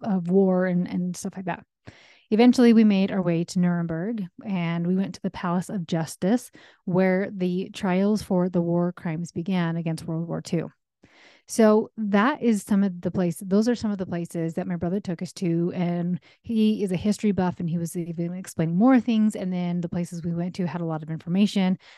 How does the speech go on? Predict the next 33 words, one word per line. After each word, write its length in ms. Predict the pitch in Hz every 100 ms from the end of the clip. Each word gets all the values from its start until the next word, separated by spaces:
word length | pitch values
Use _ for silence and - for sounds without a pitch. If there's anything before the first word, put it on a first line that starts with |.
| _ -
Luckily, 320 | 185 185 196
they 160 | 180
also 320 | 180 165 180 170
had 240 | 151 165
it 80 | 170
in 140 | 196
English. 460 | 208 220 214 208 - _ _ _ -
And 320 | 185 180 175
so 280 | - 185 180
we 180 | 185
were 80 | 190
just 180 | 196 185
really 400 | 180 185 196 226
immersed 540 | 208 180 175 170 - -
into, 720 | 202 190 185 190 175 175 175 - _ _ _
um, 340 | 190 175 170 185
a 60 |
lot 220 | 190 175 180
of 80 |
the 80 | 233
things 300 | 226 202 190
that 120 | 190
we 120 | 185 180
had 220 | 175 -
studied 480 | - 175 165 180 175
last 360 | 165 156 -
year. 180 | 170 170
As 140 | 180
we 80 | 185
studied 400 | 175 - 170 165
World 180 | 175 175
War 160 | 180 170
One, 380 | 208 226 233